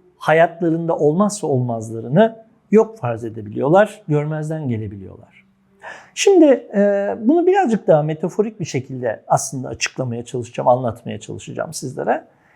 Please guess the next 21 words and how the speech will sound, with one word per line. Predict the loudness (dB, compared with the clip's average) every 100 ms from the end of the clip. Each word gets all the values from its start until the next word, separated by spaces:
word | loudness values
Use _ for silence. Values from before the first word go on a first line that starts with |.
| _ _
Şimdi | 2 4 4 2 _ 4
bir | 8
yemek | 8 8 4 2 -8 4
yaptığımızı | 4 4 2 0 0 0
düşünelim | -2 -4 -6 -8 0
beraber. | 4 4 2 0
Bir | 4
yemek | 4 6 2 2
tarifi. | 2 2 -4 -10 -14 -2
Mesela | 0 4 4
etli | 4 4 4
yaprak | 6 4 0 -2
sarma | 0 0 0
yaptığımızı | -8 -10 _ -10 -10 -10
düşünelim. | -10 -10 -12 -14 _ _ _ _
Etli | 4 4 8 8
yaprak | 8 4 -2 -2
sarmayı, | -6 2 4 4 2 4 4 2 -6 _ _ 2
etli | 2 2 4
yaprak | 4 4 -4 0
sarma | 4 4 4 -2 -6